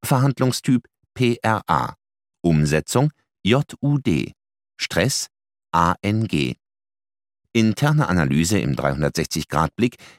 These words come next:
interne Informationen über Hans Meier. Infos Internet, Internet Research, Google, Jasny. Interner Kontakt. Wer ist für Hans Meier der interne Ansprechpartner? Wer betreut Hans Meier? V-Mann extern.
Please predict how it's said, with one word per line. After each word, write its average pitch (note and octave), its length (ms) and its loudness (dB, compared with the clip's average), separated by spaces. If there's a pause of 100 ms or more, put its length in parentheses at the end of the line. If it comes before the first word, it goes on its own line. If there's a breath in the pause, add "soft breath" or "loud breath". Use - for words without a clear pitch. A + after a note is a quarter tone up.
(120)
interne G2 380 0
Informationen C#2+ 840 -2
über C2 320 -4
Hans F2 260 -2
Meier. B1+ 300 -6 (560)
Infos C3 500 0
Internet, F2 480 0 (540 loud breath)
Internet C#2 400 -2
Research, - 580 -4
Google, F2 640 2
Jasny. G#2 480 -2 (840)
Interner D3+ 440 0
Kontakt. - 520 -4 (380 loud breath)
Wer F3 220 2
ist - 200 -4
für C3 160 0
Hans F#2 280 2
Meier F2+ 260 2
der A#2+ 160 0
interne G2+ 500 -2
Ansprechpartner? D2 800 -2 (220 loud breath)
Wer D#2+ 240 2
betreut - 480 -2
Hans - 260 -2
Meier? B1+ 320 -6 (800)
V-Mann C#3 480 2
extern. - 680 -4